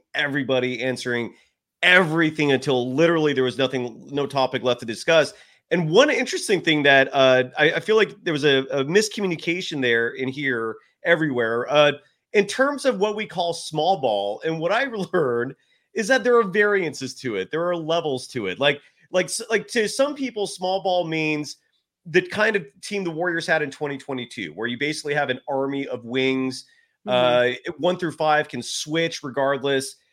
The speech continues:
Speaker 1: But, like, I don't see that as small ball. I see small ball when you're start, when you're starting backcourt is an average height of six one.
Speaker 2: <laughs>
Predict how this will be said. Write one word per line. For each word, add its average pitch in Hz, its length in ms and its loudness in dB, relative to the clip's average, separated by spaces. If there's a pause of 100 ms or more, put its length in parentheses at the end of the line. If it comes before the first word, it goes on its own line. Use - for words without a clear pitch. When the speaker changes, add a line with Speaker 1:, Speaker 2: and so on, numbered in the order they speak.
(220)
Speaker 1:
But, 202 160 4
like, 233 240 0
I 247 100 6
don't 339 220 4
see 240 340 -2
that 160 300 4
as 139 160 -2
small 135 300 0
ball. 101 220 -2
I 202 100 2
see 262 200 -6
small 175 400 -4
ball 135 280 2
when 135 100 -2
you're 135 100 -4
start, - 320 -8
when 165 120 -4
you're 143 160 -6
starting 180 360 -4
backcourt 143 600 0 (300)
is 156 100 -6
an 170 80 2
average 160 300 2
height 147 160 2
of 113 80 -2
six - 260 -8
one. 101 340 -6
Speaker 2:
<laughs> 80 60 -14